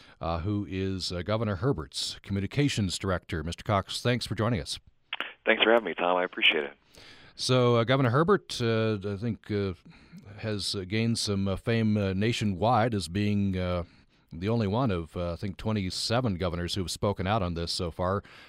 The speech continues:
Speaker 1: as saying, "Yes, at least at this time, we'll continue to accept refugees from Syria." Is that still the governor's position?
Speaker 2: Yeah, so I, you know, obviously the,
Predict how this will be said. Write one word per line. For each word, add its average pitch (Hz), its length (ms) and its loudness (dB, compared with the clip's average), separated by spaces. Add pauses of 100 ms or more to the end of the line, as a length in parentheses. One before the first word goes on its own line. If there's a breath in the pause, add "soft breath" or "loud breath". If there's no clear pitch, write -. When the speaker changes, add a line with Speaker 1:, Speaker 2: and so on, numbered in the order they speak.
Speaker 1:
as 92 180 -2
saying, 98 360 0
"Yes, 101 460 0
at 92 120 -10
least 101 180 -4
at 95 60 -8
this 95 180 -2
time, 104 240 0
we'll 90 120 -2
continue 101 420 0
to 92 160 -4
accept - 400 -4
refugees 87 360 -4
from - 140 -6
Syria." 98 320 2 (240 loud breath)
Is - 60 -20
that 123 120 4
still 123 160 2
the 110 60 2
governor's 107 280 2
position? 107 360 -4 (1200 loud breath)
Speaker 2:
Yeah, 107 380 4
so 101 100 4
I, 95 220 4
you 95 80 -8
know, 92 120 6
obviously 90 340 4
the, 80 180 2